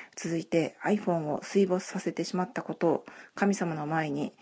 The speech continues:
私の管理ができずにいたことをごめんなさいと悔い改め、さらに願わくならば電源が入るように、iPhoneが復活するようにお祈りしました。また、私、母にもへこんでいる私のために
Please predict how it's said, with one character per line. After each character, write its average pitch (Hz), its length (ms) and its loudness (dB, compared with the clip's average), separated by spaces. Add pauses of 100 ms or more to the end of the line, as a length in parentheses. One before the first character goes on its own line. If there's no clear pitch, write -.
(340)
私 190 300 -2
の 185 80 2
管 196 220 2
理 190 80 4
が 160 100 4
で 156 100 -2
き 165 140 -4
ず 165 140 -4
に - 260 -4
い - 40 -14
た 165 100 0
こ 151 120 -4
と 175 160 8
を - 140 2
ご 151 80 -6
め 160 100 0
ん 185 80 2
な 196 120 4
さ 190 180 4
い - 200 -2
と - 300 -2
悔 156 160 0
い 143 140 0
改 143 140 -6
め、 135 220 -6 (340)
さ 190 180 4
ら 180 100 4
に 156 260 -4 (240)
願 185 200 4
わ 196 100 6
く 185 100 -2
な 170 120 0
ら 165 120 2
ば - 200 0 (100)
電 175 180 4
源 165 240 0
が 156 80 0
入 185 260 2
る 165 60 2
よ 147 160 0
う - 40 -6
に、 - 180 -10 (520)
iPhone 202 360 6
が 165 80 -4
復 - 160 -12
活 190 200 0
す 196 100 -4
る 190 80 6
よ 202 160 8
う 190 40 2
に 202 260 2
お 156 120 -4
祈 147 100 -4
り - 80 -6
し - 160 -8
ま - 80 -4
し - 120 -8
た。 - 180 -6 (720)
ま 160 100 -2
た、 - 400 2
私、 - 400 -2
母 208 280 2
に 175 140 4
も 151 260 0 (420)
へ - 100 -16
こ 185 160 4
ん 196 80 6
で 185 80 8
い 175 60 4
る 175 60 2
私 170 280 0
の 202 120 4
た 196 120 0
め 185 140 2
に 160 120 -6